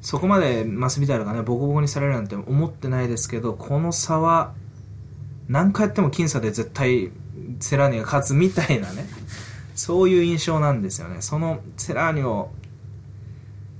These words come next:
三ラウンド中二ラウンド上回るっていうのは難しい気がします。まあ、一発いいパンチ当てるとか、そういうのが必要ですよね。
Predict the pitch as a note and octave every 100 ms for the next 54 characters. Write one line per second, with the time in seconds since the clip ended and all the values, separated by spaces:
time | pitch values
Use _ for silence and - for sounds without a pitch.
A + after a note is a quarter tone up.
0 | - - - - E3+ F#3 F#3+ F#3+ F#3+ F3+
1 | F3 E3+ D#3+ D3+ D3+ F#3 F#3+ D3 B2 B2
2 | B2+ B2 A2 - - G#2 G#2 G2+ G#2 A#2
3 | B2+ C3 B2+ - C3+ G2+ - G2+ F#2+ -
4 | F#2+ F#2+ - - B2 C3+ C3+ - - E3
5 | F#3 F3+ B2+ G#2 G#2 G2 G#2 F#2+ E2 D#2+
6 | - - - - - - - - - -
7 | - - - - - - F#3 C#3+ G2 -
8 | G2+ G2 - G2+ A#2+